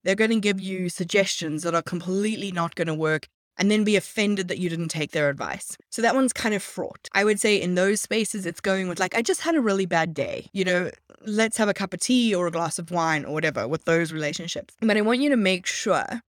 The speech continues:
that there is somebody in your life that you can be one hundred percent honest with about your business. Whether that is somebody who is naturally a biz bestie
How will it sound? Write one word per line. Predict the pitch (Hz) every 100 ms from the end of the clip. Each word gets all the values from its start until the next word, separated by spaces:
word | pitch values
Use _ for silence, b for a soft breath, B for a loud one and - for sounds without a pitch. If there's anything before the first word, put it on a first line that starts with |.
| -
that | 233
there | 208 185
is | -
somebody | - 185 190 196
in | 190
your | 170
life | 147 190 330 - - -
that | 170
you | 190 202 202
can | 214
be | 202 185
one | 175 165 196 196
hundred | - 214 208 190
percent | - 185 170
honest | 175 175 -
with | 160 151 -
about | 143 135
your | 143
business. | 135 151 165 - - -
Whether | 165 196 196
that | 180 175
is | 170
somebody | 185 170 165 147
who | 170
is | 160 156
naturally | 160 165 - 160 156 147 151 151
a | 175 165
biz | 160 175 165 160
bestie | 160 135 - - 247 269 302